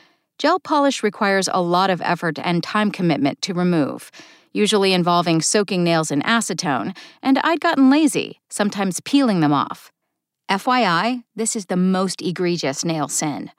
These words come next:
When I started getting my gel nails properly removed at a salon on a regular basis,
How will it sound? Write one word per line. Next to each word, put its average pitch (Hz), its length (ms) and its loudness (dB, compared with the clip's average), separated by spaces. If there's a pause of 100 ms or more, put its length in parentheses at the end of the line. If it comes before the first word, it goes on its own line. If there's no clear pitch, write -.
(720)
When 262 140 4
I 269 80 4
started 311 380 -2
getting 226 240 2
my 175 160 0
gel 190 240 0
nails 170 320 0
properly 202 420 -2
removed 170 400 0
at 170 140 -2
a 160 40 -2
salon 190 540 0
on 160 180 2
a 151 60 0
regular 147 340 -2
basis, 135 540 -4